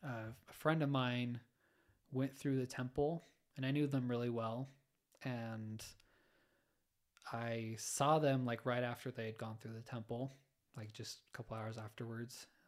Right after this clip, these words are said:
Um, we were gonna hang out, and, and I just remember there being just something about them. Like, there was just a glow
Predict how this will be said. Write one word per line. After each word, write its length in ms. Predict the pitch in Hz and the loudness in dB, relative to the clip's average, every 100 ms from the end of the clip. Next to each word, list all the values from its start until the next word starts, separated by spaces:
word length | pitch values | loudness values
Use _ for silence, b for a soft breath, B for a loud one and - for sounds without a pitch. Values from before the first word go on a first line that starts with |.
| - | -10
Um, 140 | 110 107 | -8 -8
we 60 | |
were 80 | 110 | -8
gonna 140 | 113 113 | -6 -6
hang 220 | 117 113 | -4 -4
out, 220 | 110 120 - | -6 -6 -4
and, 420 | 117 107 107 117 - b b b b b b b b b _ - | -4 -4 -6 -10 -12 b b b b b b b b b _ -2
and 520 | 127 120 117 113 113 - - - - - _ _ _ _ _ _ _ _ _ _ - | 0 0 -2 -4 -6 -6 -8 -12 -16 -20 _ _ _ _ _ _ _ _ _ _ -2
I 60 | 143 | -2
just 220 | 143 - | 0 0
remember 300 | 143 151 151 | 2 4 4
there 240 | 135 131 | 4 4
being 400 | 127 135 127 123 120 - | 2 2 2 -2 -6 -8
just 300 | 131 - - _ _ | -6 -6 -10 _ _
something 920 | - - - 143 139 160 147 147 135 - _ _ _ _ _ _ _ _ _ - | -10 -6 -2 -2 0 0 2 0 -2 -6 _ _ _ _ _ _ _ _ _ -20
about 420 | - - 120 113 | -6 -2 -2 -2
them. 300 | - 110 110 117 | -8 -8 -8 -10
Like, 140 | 120 | -4
there 120 | 139 | 2
was 120 | 135 131 | 2 2
just 260 | 139 - | 0 -2
a 20 | |
glow 540 | 131 127 123 117 113 | -2 2 4 2 0